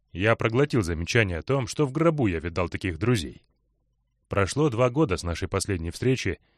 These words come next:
и я бы с удовольствием не видел его ещё в десять раз дольше. Хотя, в принципе, особых косяков в отношении меня у Ареуса не наблюдалось. Ну да, свалил, оставив нас на съедение ворогам. Но, по чести говоря, то был совершенно стандартный для онлайна циничный расчёт.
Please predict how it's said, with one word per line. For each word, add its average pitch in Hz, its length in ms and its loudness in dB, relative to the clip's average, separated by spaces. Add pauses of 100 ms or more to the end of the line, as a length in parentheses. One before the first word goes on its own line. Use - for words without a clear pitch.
(140)
и 117 80 0
я 160 180 4
бы 156 100 0
с - 80 -2
удовольствием 151 540 2
не 147 100 0
видел 143 260 0
его 107 280 2
ещё 110 280 2
в 135 80 -4
десять 160 300 0
раз 78 180 -4
дольше. 104 400 0 (680)
Хотя, 156 340 0
в - 40 -4
принципе, 143 480 0
особых 98 500 -4
косяков - 440 0
в - 40 -2
отношении 143 440 -2
меня 110 320 0
у 139 100 4
Ареуса 82 440 0
не 104 100 -2
наблюдалось. 90 680 -2 (600)
Ну 117 280 0
да, 110 280 6
свалил, 135 440 2
оставив 110 420 0
нас 123 220 0
на 101 100 -2
съедение 104 520 0
ворогам. 73 460 -2 (380)
Но, 113 260 4
по 151 140 2
чести 160 320 0
говоря, 107 500 4
то 175 280 0
был 180 160 0
совершенно 151 500 -2
стандартный 98 640 0
для 90 180 0
онлайна 123 400 0
циничный 87 500 -4
расчёт. - 480 0